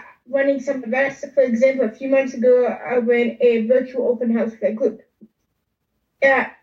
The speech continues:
I'm also the vice, one of the vice presidents for New England Connection for P K U and Allied Disorders,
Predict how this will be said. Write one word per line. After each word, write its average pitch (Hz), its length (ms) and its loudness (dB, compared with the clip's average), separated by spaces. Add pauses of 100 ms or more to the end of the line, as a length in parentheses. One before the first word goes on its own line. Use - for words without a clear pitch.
(180)
I'm 269 340 2
also 320 420 -2
the 262 240 2
vice, 247 320 -2
one 277 220 0
of 277 80 0
the 262 140 2
vice 233 340 -2
presidents 269 540 0
for 254 100 -4
New 254 220 0
England 262 320 0
Connection 247 460 -2
for 233 100 -8
P - 160 -16
K - 160 -16
U 247 160 2
and 214 80 0
Allied 233 320 2
Disorders, - 580 -2